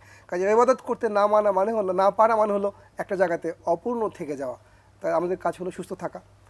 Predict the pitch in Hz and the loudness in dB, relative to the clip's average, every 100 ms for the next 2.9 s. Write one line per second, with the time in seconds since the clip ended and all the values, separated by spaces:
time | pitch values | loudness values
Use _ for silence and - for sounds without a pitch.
0 | _ 165 175 208 202 196 190 196 - 185 | _ -4 0 4 4 4 -2 -4 -2 0
1 | 190 196 208 196 190 196 233 214 202 180 | 0 -2 -4 -2 0 0 -2 -6 -6 -6
2 | 180 175 170 180 165 151 147 151 226 | -4 -4 -2 0 0 0 -6 -8 -10